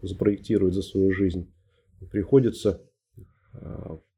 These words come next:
с кем-то общаться, брать опыт какой-то для того, чтобы быть вот в правильной струе. А,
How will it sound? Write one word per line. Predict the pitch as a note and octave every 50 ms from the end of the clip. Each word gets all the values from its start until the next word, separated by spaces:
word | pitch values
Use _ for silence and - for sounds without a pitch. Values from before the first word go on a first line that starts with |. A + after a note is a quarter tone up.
| _ _ _ _ _ _ _ _
с | - -
кем-то | - D3 B2+ - A2+
общаться, | A2+ - - - D#3+ D#3+ D#3 D#3+ D3
брать | B2+ A#2 A2+ G#2 F#2 - C#3
опыт | C#3 C#3 B2 - -
какой-то | G2+ F#2+ - - G#2+ F#2+ - F#2+
для | F2+ F#2+ F#2 F2+
того, | F2+ G2 F#2+ G#2+ A2+
чтобы | - - - G2 F2 F#2 F2+
быть | E2 E2 E2+ E2 E2+ E2+ E2+ E2+ F2+ E2+ - - - - - - _ _ _
вот | F#2+ E2 - _ _ _ _ _ _ _ _ _ _ _ _ _ _ _ _ _ _ _ - _ _ _ _
в | _
правильной | - G2 F#2+ F2+ F2 F2 F2
струе. | - - G#2 G#2 G2+ G2 F2+ E2 - _ _ _ _ _ _ _ _ _ _ _ - - - _ _ _ _ _ _ _ _ _ _ _ _ _ _ _ _ _ _ _ _ _ _ _ _ _
А, | C3+ A#2+ A#2 A#2 A#2+